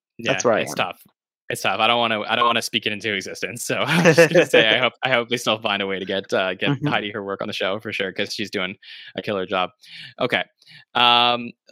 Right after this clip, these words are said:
Speaker 1: this one sa-, is, is from Alexia.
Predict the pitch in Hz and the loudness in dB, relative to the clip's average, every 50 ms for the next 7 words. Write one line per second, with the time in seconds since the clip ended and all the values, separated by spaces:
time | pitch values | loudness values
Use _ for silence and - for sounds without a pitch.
0 | - _ - - 135 131 143 175 175 - - 160 170 170 160 151 147 151 160 180 | -20 _ -20 -12 -4 0 0 0 0 -2 -4 0 2 2 4 2 2 0 -2 -4
1 | 165 160 - - - 131 127 123 123 123 123 131 131 - - 127 127 127 143 147 | -4 -4 -4 0 2 4 4 4 2 2 2 2 0 0 0 0 -2 -2 -2 -8
2 | - - 175 170 156 127 120 123 - - - 107 92 87 - | -4 -2 0 2 4 4 4 2 2 0 -4 -4 -4 -4 -6